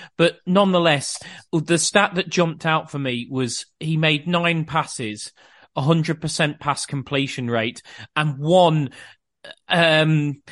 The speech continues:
meaty challenge, shall we, <laughs> shall we say, towards the end.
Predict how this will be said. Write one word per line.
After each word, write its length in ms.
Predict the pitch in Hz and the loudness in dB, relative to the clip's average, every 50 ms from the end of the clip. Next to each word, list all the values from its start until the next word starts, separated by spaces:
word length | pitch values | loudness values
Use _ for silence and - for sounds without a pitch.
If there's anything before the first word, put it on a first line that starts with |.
| - - - _ _ _ | -20 -20 -20 _ _ _
meaty 800 | - 170 165 170 185 214 233 220 214 - - 285 269 254 214 - _ | -4 -2 0 2 4 4 4 4 2 0 0 2 2 0 -2 -6 _
challenge, 480 | - - - 233 233 233 240 233 226 208 | -8 -4 -2 -2 0 0 0 -2 -4 -4
shall 220 | - - 247 226 | -6 -4 -4 -2
we, 80 | 208 208 | -2 -2
<laughs> 220 | - - - 240 - | -2 -4 -4 -4 -4
shall 180 | - - 226 | -4 -4 -4
we 120 | 220 214 190 | -2 -4 -4
say, 420 | - - 226 220 226 233 214 220 - - - - _ | -4 0 2 2 2 2 0 -4 -10 -18 -20 -20 _
towards 400 | - - 220 220 214 208 196 170 | -10 -8 -4 -2 0 -2 -2 -2
the 160 | - - 220 214 | -2 -2 0 0
end. 220 | 226 226 220 | 0 0 -2